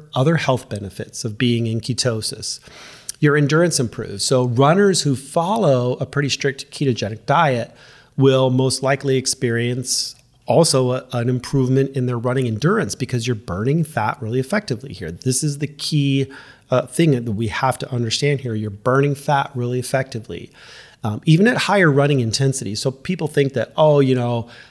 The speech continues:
uh, keto is great, but, you know, you really can't, like, run fast when you're doing this, when you're doing this super low carb,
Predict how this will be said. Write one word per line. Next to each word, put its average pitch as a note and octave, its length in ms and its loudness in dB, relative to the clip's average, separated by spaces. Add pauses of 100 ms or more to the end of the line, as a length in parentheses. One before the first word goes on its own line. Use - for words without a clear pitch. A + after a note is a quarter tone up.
(180)
uh, A2 180 0
keto A#2+ 400 0
is G#2+ 140 -8
great, E3 360 4
but, A#2+ 600 0
you B2 120 0
know, A2 200 0
you A#2 220 -2
really B2+ 280 2
can't, B2 640 0 (540)
like, A2+ 320 -4
run B2 340 4
fast F3 720 0
when A#2+ 220 0
you're G#2+ 320 -4 (200)
doing A2+ 340 -2
this, - 260 -8
when A#2 80 -2
you're A2+ 100 -2
doing A2 220 -4
this G2+ 100 -8
super B2 340 -2
low G#2+ 280 -4
carb, G#2+ 400 -10